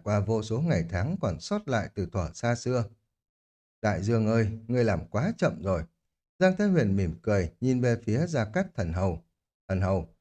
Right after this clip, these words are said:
đợi chút nữa xin giúp một chuyện nha." "Chuyện nhỏ thì có thể," Gia Cát Thần Hầu lãnh đạm nói. "Tuyệt đối là chuyện nhỏ." Giang Thái Huyền bước vào truyền tống trận, truyền tống đến một đạo tràng trong biển, sau đó tiến vào, vụng trộm bắt một con rùa to, lúc này mới truyền tống quay về.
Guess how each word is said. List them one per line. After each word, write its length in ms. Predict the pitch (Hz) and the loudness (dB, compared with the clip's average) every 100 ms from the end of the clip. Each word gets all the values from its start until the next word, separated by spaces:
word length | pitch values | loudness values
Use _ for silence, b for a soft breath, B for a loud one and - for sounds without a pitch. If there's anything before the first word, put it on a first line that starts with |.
| _ _ - | _ _ -2
đợi 120 | 131 | -2
chút 160 | 131 175 | 0 0
nữa 220 | 139 156 | 2 2
xin 240 | 165 117 | 2 0
giúp 160 | 127 202 | 2 0
một 120 | 117 | -2
chuyện 260 | - 113 90 | -2 -4 -2
nha." 280 | 110 104 - _ _ _ _ _ _ _ | -2 -2 -6 _ _ _ _ _ _ _
"Chuyện 220 | 139 101 | -2 0
nhỏ 200 | 226 85 - | 0 -2 -2
thì 60 | 113 | -6
có 140 | 185 | -4
thể," 240 | 185 98 85 _ - | 0 -2 -2 _ -2
Gia 140 | 170 | -2
Cát 180 | 180 208 | 0 -2
Thần 140 | 139 104 | 0 0
Hầu 180 | 98 92 | 0 0
lãnh 260 | 107 117 | -2 0
đạm 240 | 131 95 80 | -4 -4 -4
nói. 260 | 92 180 220 - _ _ _ - | -2 -2 -4 -10 _ _ _ -4
"Tuyệt 140 | 107 107 | -4 -2
đối 240 | 107 160 | -2 2
là 120 | 180 | 2
chuyện 260 | 92 113 95 | 0 -4 -2
nhỏ." 260 | 104 80 - _ _ _ _ - | 0 -2 -6 _ _ _ _ 2
Giang 180 | 190 190 | 4 4
Thái 100 | 214 | 4
Huyền 300 | 180 123 139 | 4 4 4
bước 180 | 220 143 | 2 0
vào 100 | 104 | -2
truyền 260 | 117 104 | 0 0
tống 200 | 113 185 | 0 -2
trận, 320 | 180 120 - | 0 -2 -2
truyền 280 | - 131 120 | -2 0 0
tống 180 | 120 156 | 0 2
đến 120 | 196 | 2
một 180 | 185 - | 2 2
đạo 160 | 104 95 | 0 0
tràng 300 | - 87 - | -2 -2 0
trong 200 | 113 107 | -2 2
biển, 240 | 107 76 | 0 -2
sau 180 | - 107 | -4 -2
đó 140 | 104 113 | 0 0
tiến 320 | 110 127 202 | 0 0 2
vào, 300 | 135 82 - _ _ _ | 2 0 -2 _ _ _
vụng 240 | 151 139 | 2 2
trộm 260 | 131 135 127 | 2 0 2
bắt 120 | 196 | 0
một 160 | 190 90 | 0 -2
con 160 | 110 110 | -2 0
rùa 180 | 104 80 | 0 0
to, 400 | 107 113 104 - - | 0 0 0 -6 0
lúc 240 | 220 214 | 0 0
này 160 | 127 117 | 0 2
mới 140 | 165 | 0
truyền 260 | 165 90 80 | -2 -4 -2
tống 220 | 101 151 | -2 -2
quay 180 | 160 139 | 0 0
về. 280 | 110 101 | 2 0